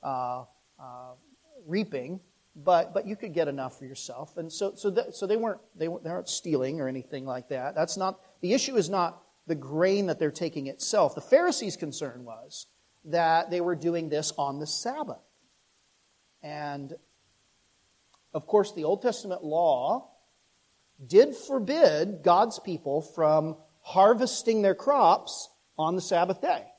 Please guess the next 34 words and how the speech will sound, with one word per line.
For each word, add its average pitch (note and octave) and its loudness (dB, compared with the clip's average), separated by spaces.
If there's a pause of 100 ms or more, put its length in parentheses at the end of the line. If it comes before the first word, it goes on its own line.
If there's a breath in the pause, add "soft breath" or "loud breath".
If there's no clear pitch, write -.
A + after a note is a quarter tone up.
(920)
That's G3+ 0
not A#3+ 2
supposed A#3+ 8
to A3 -4
be G#3+ 4
a G3 8
day G3 8
where F#3 8
you F#3+ 4
enrich A3+ 0
yourself. E3 -2 (720)
That's, G3+ 4 (600)
I E3+ 6
mean, E3+ 0
materially, E3 2 (260 soft breath)
that's - 4
supposed G3 2
to F#3 -12
be E3+ 0
a E3 4
day D3+ 0 (300 soft breath)
where F#3 4
you F3+ -4
can D#3+ -6
be D#3 -4
free A#3+ 0 (120)
from C#3+ 0
that C3 -10
so - -4
you G3 -2
can A#3 4
enrich F#3+ 0
yourself G3 2
spiritually. G#3+ -8